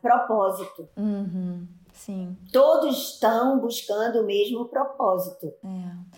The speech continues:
Speaker 1: Certo?
Speaker 2: É verdade.
Speaker 1: Então, é uma doença que tá fazendo as pessoas repensarem suas vidas, os países repensarem também as suas, é, situações de sociedade,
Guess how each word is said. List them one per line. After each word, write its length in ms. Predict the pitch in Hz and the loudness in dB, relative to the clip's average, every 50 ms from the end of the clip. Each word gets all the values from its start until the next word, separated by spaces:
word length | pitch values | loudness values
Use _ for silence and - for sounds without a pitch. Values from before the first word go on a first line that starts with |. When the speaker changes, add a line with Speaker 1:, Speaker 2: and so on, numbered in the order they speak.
| - - - | -18 -10 -2
Speaker 1:
Certo? 380 | 202 185 208 302 - - - 190 | 0 2 2 2 0 -2 -6 -6
Speaker 2:
É 220 | 190 190 185 190 | -6 -6 -6 -6
verdade. 580 | 185 196 196 180 190 190 185 185 185 180 - - - - - - - | -8 -8 -8 -8 -8 -8 -8 -8 -10 -14 -18 -20 -20 -20 -18 -8 -4
Speaker 1:
Então, 540 | 208 - - 233 214 220 226 247 247 247 233 | -4 -2 2 4 4 6 6 4 4 4 4
é 260 | 151 185 214 220 226 | 6 6 6 6 6
uma 140 | 247 254 247 | 4 2 2
doença 420 | 247 247 247 254 269 196 - 262 | 4 4 4 4 2 2 2 0
que 420 | 262 - - 233 226 226 214 202 - | 0 0 -2 -6 -6 -8 -10 -8 -2
tá 140 | - 233 - | 0 0 0
fazendo 420 | - - 208 196 202 208 208 208 | 2 0 -2 0 0 -2 -2 -2
as 120 | 202 202 - | -6 -8 -8
pessoas 480 | - 190 180 - - 196 208 214 208 | -10 -12 -10 -8 -8 -4 -4 -4 -2
repensarem 640 | 254 226 - - - - - 196 208 254 277 269 - | -2 -2 -2 -2 -8 -6 0 2 2 4 2 0 -4
suas 240 | - - 170 - - | -6 -6 -8 -8 -6
vidas, 360 | - 170 180 196 196 285 226 - - _ _ _ _ _ _ _ _ _ _ - | -6 -6 -6 -4 -2 -4 -4 -4 -4 _ _ _ _ _ _ _ _ _ _ -4
os 120 | - 220 - | -4 -2 0
países 520 | - 240 233 220 226 240 262 254 247 226 240 | 2 2 4 4 4 2 2 0 -2 -2 0
repensarem 720 | 247 202 208 202 196 220 - 226 - 330 240 - 220 - | 0 0 0 0 -2 -2 0 2 4 4 4 2 0 -2
também 560 | - 208 202 190 196 214 240 262 262 247 214 196 | -2 -2 -2 -2 -2 -2 -2 -2 -2 -2 -4 -4
as 180 | 196 196 - - | -6 -8 -8 -8
suas, 360 | 202 190 190 190 190 180 - - - - _ _ _ _ _ _ _ _ _ - - - | -6 -6 -4 -6 -8 -8 -10 -14 -16 -18 _ _ _ _ _ _ _ _ _ -14 -6 -4
é, 240 | - 196 190 180 180 - | -2 -2 0 -2 -2 -2
situações 840 | 233 196 196 214 208 202 208 - - 180 185 190 214 226 226 208 175 156 - | -2 -2 0 0 -2 -2 -2 -4 -4 -4 -4 -2 -4 -4 -4 -4 -6 -6 -6
de 240 | 170 175 165 156 156 - | -4 -4 -4 -4 -6 -6
sociedade, 800 | - 175 175 - 185 175 175 170 165 170 156 185 208 214 208 - | -6 -6 -4 -2 -2 -2 0 0 0 2 2 4 2 2 0 -4